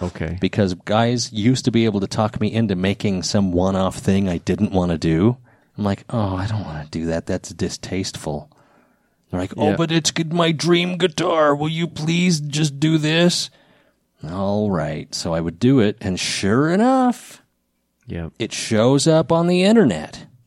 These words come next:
Speaker 2: "One-off, custom-made, Eric
Speaker 1: Yeah.
Speaker 2: Daw special guitar. You could, it could be yours for the," and then
Speaker 1: Yeah.
Speaker 2: people start emailing me about it. Um,
Speaker 1: Yeah. They're like, "Why did
Speaker 2: "Did
Speaker 1: you put
Speaker 2: did
Speaker 1: two D Armond
Speaker 2: you,"
Speaker 1: pickups
Speaker 2: yeah.
Speaker 1: in a Martin guitar,
Speaker 2: "Did
Speaker 1: man?"
Speaker 2: you make this?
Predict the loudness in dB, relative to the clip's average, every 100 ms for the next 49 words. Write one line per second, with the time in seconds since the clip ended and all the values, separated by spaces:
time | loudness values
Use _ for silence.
0 | _ _ _ _ _ _ _ _ _ _
1 | _ -10 2 4 6 6 4 2 0 2
2 | 2 2 2 2 4 4 2 0 0 0
3 | 2 2 0 2 4 4 2 0 0 0
4 | 2 4 4 2 -2 4 4 6 6 4
5 | 4 2 -2 -6 -6 -4 -2 0 0 0
6 | 2 4 4 2 2 -2 0 0 -2 -10
7 | -20 -20 _ _ _ _ _ 0 2 2
8 | 2 2 0 0 0 2 4 4 4 4
9 | 4 2 0 -2 -6 _ -6 -4 -2 -2
10 | -2 -4 -6 -12 -20 _ -16 -14 -14 -10
11 | -6 -4 -4 -6 _ -8 -2 -2 -2 -4
12 | -6 -6 -4 -2 0 2 2 2 0 0
13 | -2 -2 -2 0 -2 -2 -2 -4 -4 -6
14 | -4 -2 -2 -2 -2 -2 -4 -4 -4 -6
15 | -4 -2 -2 -4 -12